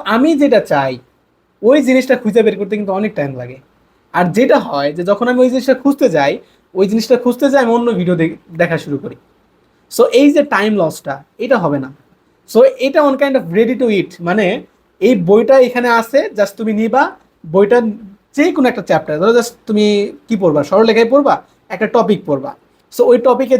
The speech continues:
যাবা, যা just স্ক্যান করবা আর ভিডিওটা দেখবা। মানে, তোমার এখানে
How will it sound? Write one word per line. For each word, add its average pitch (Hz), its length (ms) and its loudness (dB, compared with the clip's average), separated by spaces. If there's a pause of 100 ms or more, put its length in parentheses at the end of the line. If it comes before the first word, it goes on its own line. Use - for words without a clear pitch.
যাবা, 202 240 4
যা 254 140 6
just 233 140 -4 (100)
স্ক্যান 254 200 0 (100)
করবা 262 180 0
আর 214 120 -4
ভিডিওটা 147 300 -10
দেখবা। 127 200 -20 (1080)
মানে, 220 120 2 (140)
তোমার 277 240 6 (140)
এখানে 254 180 2